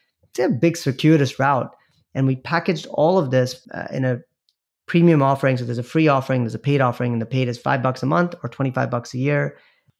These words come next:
Very affordable. And honestly, the thing that I'm most proud of, Nathaniel, of this whole thing is who our customers are.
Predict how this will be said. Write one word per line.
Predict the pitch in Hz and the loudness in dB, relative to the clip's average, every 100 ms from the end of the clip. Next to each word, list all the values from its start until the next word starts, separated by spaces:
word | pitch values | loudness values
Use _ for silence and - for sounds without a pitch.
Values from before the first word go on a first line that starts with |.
| _ | _
Very | 165 190 165 - | 2 2 0 -2
affordable. | 139 156 147 135 131 127 - _ _ _ _ _ - - - | -6 0 0 2 0 -2 -6 _ _ _ _ _ -20 -8 0
And | 180 | 0
honestly, | 190 214 220 220 | 4 2 2 2
the | 165 | 2
thing | - 202 | 0 2
that | 226 | 4
I'm | 185 147 | 4 4
most | 147 165 - | 2 0 -2
proud | 143 143 143 | 0 2 2
of, | 123 120 - _ _ _ - | 0 -2 -8 _ _ _ -4
Nathaniel, | 131 139 135 131 | 0 2 2 2
of | 120 | 0
this | 123 123 | -2 -4
whole | 147 143 | -2 -2
thing | 139 135 127 | 0 -2 0
is | 123 120 117 - | 0 -2 -6 -8
who | - 180 | 0 2
our | 147 | 2
customers | 139 135 127 120 117 | 0 -4 -4 -6 -6
are. | - - | -8 -12